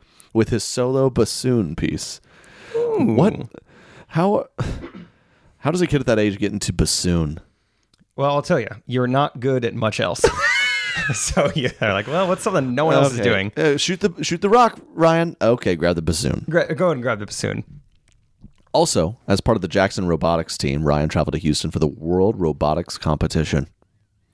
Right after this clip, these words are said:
Speaker 1: Ryan spent a busy summer working part-time doing cad design.
Speaker 2: Okay, I take it back, Ryan.
Speaker 1: As
Speaker 2: Quite
Speaker 1: wor-, <laughs> the,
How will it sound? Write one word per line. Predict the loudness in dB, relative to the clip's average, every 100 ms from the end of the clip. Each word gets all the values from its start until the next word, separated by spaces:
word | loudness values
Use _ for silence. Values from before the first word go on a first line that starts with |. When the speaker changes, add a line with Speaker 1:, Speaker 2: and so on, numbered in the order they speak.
| -20 -20 -4
Speaker 1:
Ryan | 0 0
spent | 0 0 0
a |
busy | 0 0
summer | -2 0
working | 2 2 0
part-time | 0 0 0 0 2
doing | 2 0 0
cad | -4 -2 0 0 0
design. | -4 0 0 2 0 -2
Speaker 2:
Okay, | -4 -4 -2 0
I | -2
take | -2 -2
it | -2
back, | 0 -2 -4
Ryan. | -2 0 2 4
Speaker 1:
As | 6 6
Speaker 2:
Quite | 8 8
Speaker 1:
wor-, | 8
<laughs> | 8 2 -4 -12 -20 -20 -20 -20 -20 -20 -20 -14
the, | -6 -6